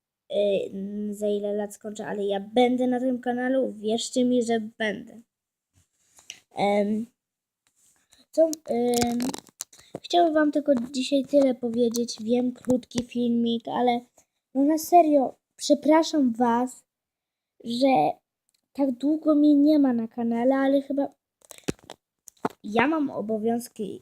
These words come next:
inne jeszcze niż YouTube, YouTube, YouTube. Mam szkołę, w sumie to są teraz ferie, to będę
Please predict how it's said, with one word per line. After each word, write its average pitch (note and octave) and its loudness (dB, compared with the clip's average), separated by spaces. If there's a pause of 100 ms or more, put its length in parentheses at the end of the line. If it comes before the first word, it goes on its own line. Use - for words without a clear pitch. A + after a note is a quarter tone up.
inne A#3 -4
jeszcze - -12
niż G#3 -8
YouTube, B3+ 0
YouTube, G3+ -8
YouTube. - -16 (680)
Mam D#4+ 0
szkołę, C4+ 4 (540)
w - -20
sumie A3 -8
to G#3+ -12
są A3 -8
teraz A3 -6 (100)
ferie, A3+ 4
to A3 -6
będę G#3+ -4